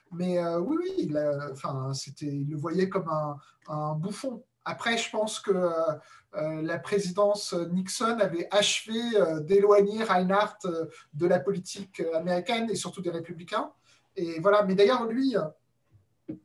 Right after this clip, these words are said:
depuis les années soixante-dix, il vote, euh, pour le candidat écolo. Donc, il ne vote pas démocrate non plus.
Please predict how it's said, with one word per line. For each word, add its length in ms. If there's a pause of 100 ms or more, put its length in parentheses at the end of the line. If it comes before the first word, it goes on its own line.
(160)
depuis 280
les 180
années 140
soixante-dix, 540
il 100
vote, 320
euh, 220 (320)
pour 100
le 100
candidat 360
écolo. 440 (460)
Donc, 240
il 80
ne 80
vote 240
pas 100
démocrate 600
non 100
plus. 340